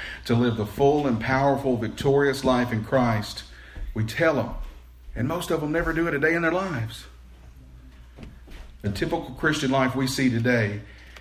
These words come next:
is, is not, and, and, and two years or three years, three or four years ago in this church,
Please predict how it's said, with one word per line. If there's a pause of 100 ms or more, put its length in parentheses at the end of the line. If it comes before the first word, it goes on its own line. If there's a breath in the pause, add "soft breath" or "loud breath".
(260 loud breath)
is,
is
not,
and,
and,
and
two
years
or
three
years, (840 loud breath)
three
or
four
years
ago
in
this
church,